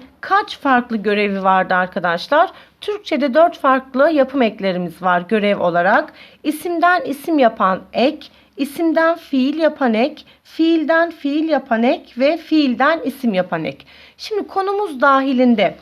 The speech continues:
isimden isim yapan ek bizi şu an ilgilendirmiyor. Bu ne demek arkadaşlar? Bir kelimenin kökü isimdi. Yapım eki aldı ve o kelime tekrar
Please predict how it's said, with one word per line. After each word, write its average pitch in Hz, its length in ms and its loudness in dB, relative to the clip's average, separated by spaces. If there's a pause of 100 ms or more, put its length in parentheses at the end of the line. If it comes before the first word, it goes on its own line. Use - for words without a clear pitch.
(380)
isimden 381 540 0
isim 339 380 -6
yapan 285 440 2
ek 320 240 -2 (240)
bizi 311 280 0
şu 392 200 -4
an 339 220 4
ilgilendirmiyor. 240 1000 0 (220)
Bu 349 100 -2
ne 370 140 0
demek 220 300 0
arkadaşlar? 202 840 0 (380)
Bir 349 240 0
kelimenin 240 460 0
kökü 208 340 -6
isimdi. 339 680 -2 (420)
Yapım 254 400 0
eki 349 280 0
aldı 311 400 2
ve 330 240 4
o - 180 2
kelime 262 380 0
tekrar 339 540 2